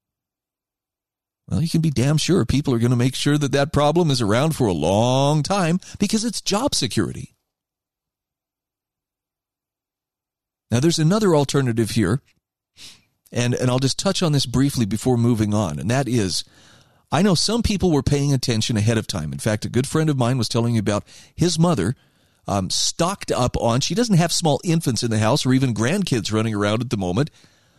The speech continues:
but she saw the need to stock up on baby formula,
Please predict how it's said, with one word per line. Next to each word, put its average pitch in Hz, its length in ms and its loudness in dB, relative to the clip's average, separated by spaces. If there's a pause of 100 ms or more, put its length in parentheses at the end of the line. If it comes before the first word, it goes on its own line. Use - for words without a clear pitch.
(180)
but 135 120 2
she 151 200 0
saw 190 460 0 (960)
the 127 120 0
need 135 480 2
to 120 100 -2
stock 139 440 -2
up 123 180 -2
on 123 260 0
baby 131 340 0
formula, 101 580 -2